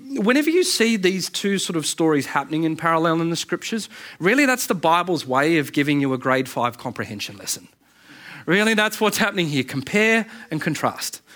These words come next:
Compare and contrast. Whenever these two stories are there, the writers are saying, "Have a look at the differences there.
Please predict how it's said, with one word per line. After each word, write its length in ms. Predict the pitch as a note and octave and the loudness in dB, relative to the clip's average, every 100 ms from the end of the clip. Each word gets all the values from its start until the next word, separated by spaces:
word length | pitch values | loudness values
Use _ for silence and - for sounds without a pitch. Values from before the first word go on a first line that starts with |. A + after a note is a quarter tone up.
| - | -16
Compare 440 | - C3+ F#3 G3 G#3 | -10 -4 2 2 2
and 140 | E3+ | -2
contrast. 480 | D#3+ C#3+ D#3 B2 - | -4 -2 0 0 0
Whenever 220 | E3 F3 | 0 0
these 160 | E3 - | 0 -2
two 160 | - | -6
stories 440 | E3+ - E3+ F3+ D3+ | -8 -2 2 2 2
are 40 | |
there, 160 | C3+ C3 | 0 0
the 80 | |
writers 340 | C3 C#3+ D3 C3+ | 0 2 2 0
are 60 | |
saying, 220 | C#3 D3 C3+ - | -2 -2 -2 -8
"Have 180 | - A3+ | -2 0
a 40 | C#4+ | 2
look 120 | C4+ | 2
at 60 | |
the 80 | A3 | 4
differences 380 | F#3+ G#3+ A3 - | 2 0 -2 0
there. 100 | E3+ | -2